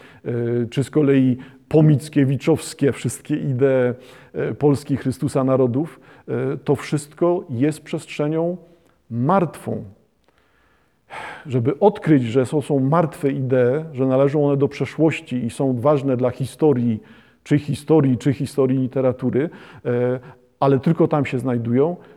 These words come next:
no to nie trzeba wcale odkrywać tego, że Polacy zabijali Żydów. To wszystko rzeczywiście jest martwe.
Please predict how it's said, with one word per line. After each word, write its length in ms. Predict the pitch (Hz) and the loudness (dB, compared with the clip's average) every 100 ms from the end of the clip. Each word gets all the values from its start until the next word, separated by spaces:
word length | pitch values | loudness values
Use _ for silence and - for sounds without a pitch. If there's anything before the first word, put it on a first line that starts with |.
| - | -12
no 80 | 120 | -2
to 140 | 151 | -2
nie 220 | 147 135 | 0 -2
trzeba 320 | 127 151 147 | 0 0 0
wcale 600 | 151 - 139 143 151 151 - | -2 -2 0 2 2 0 -2
odkrywać 540 | 151 - 151 147 143 | -6 -2 0 0 -2
tego, 200 | 147 147 | -2 0
że 120 | 151 | -2
Polacy 320 | 151 151 143 | 0 -2 0
zabijali 420 | 156 151 160 165 185 | -2 0 0 -2 -2
Żydów. 400 | 208 123 110 _ _ _ _ | -2 -4 -8 _ _ _ _
To 100 | 131 | -10
wszystko 320 | - 151 165 | -6 -4 -2
rzeczywiście 540 | 147 156 180 170 - 196 | -2 -2 -2 -2 0 0
jest 140 | 196 | 0
martwe. 440 | 220 175 - - | -2 -6 -10 -16